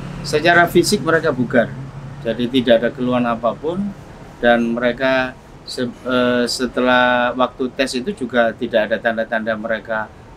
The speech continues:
pilek, batuk, atau mati rasa, seperti halnya yang, eh,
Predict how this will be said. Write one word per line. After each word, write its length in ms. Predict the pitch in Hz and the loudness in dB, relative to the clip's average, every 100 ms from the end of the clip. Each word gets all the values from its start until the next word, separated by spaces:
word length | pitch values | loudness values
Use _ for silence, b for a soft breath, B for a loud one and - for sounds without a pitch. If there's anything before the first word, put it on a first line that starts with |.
| - | -10
pilek, 400 | 151 151 147 139 | -6 2 2 2
batuk, 480 | 127 120 131 127 107 | 0 0 0 -2 -2
atau 240 | 104 113 | -2 -2
mati 320 | 113 113 120 | -2 -2 -2
rasa, 560 | 120 123 - 123 120 131 - - - | 0 0 0 0 -2 -6 -18 -20 -18
seperti 480 | - 113 120 117 120 | -14 -6 -4 0 0
halnya 240 | 110 117 | 0 0
yang, 400 | 113 113 113 107 107 | 0 -2 -4 -8 -10
eh, 260 | - 110 | -10 -8